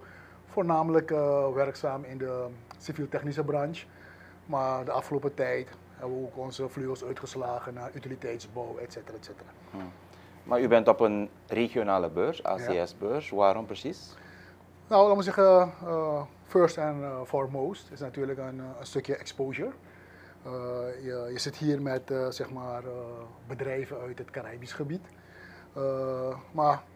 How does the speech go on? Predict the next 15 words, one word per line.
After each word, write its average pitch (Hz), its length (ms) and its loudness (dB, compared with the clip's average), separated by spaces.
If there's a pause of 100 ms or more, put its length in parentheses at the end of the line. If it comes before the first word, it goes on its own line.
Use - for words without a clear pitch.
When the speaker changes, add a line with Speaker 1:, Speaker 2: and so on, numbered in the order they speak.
(280)
Speaker 1:
ook - 440 6 (580)
omdat 147 240 -4
we 151 60 -2
ons 139 180 -6
goed 175 160 -2
moeten 165 180 -4
realiseren 143 840 2 (600)
dat, 135 280 -2 (400)
eh, 131 180 -8 (100)
Suriname 151 480 0
gaat - 160 -8
participeren 135 540 -2
in 143 80 -8
de 135 100 0
regionalisering 143 1300 -2